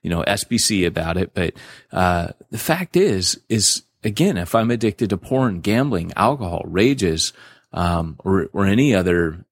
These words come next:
uh, anything that's mastered me, like Paul says, you know,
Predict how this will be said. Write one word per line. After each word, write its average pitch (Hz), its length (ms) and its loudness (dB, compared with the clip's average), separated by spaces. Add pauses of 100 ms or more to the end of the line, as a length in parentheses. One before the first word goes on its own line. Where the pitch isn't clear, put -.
(120)
uh, 82 400 -8 (100)
anything 107 600 2
that's 85 200 -2
mastered 92 640 0
me, - 160 -12
like 87 220 -2
Paul 113 200 2
says, 87 380 0
you 95 100 -2
know, 87 220 -6